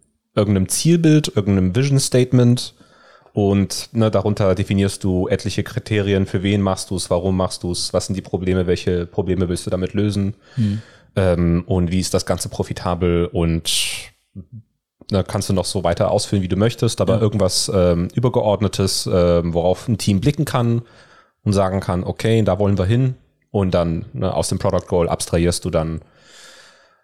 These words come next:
Speaker 1: Strategie, Roadmap, Backlog, alles drum und dran.
Speaker 2: Sprintziele kannst du daraus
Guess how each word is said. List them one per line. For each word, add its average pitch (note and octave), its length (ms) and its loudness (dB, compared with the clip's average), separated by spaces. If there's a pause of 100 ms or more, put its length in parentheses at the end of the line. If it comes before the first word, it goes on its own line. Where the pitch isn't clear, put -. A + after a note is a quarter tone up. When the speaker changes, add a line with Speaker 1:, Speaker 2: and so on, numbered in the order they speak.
(300)
Speaker 1:
Strategie, F#2 460 -2
Roadmap, F2+ 580 0 (240)
Backlog, F2 480 -2 (760)
alles F#2 240 -2
drum - 160 -8
und D#2+ 120 -6
dran. D#2+ 100 -4
Speaker 2:
Sprintziele C#3 500 0
kannst B2+ 240 0
du C3 60 2
daraus A#2+ 520 2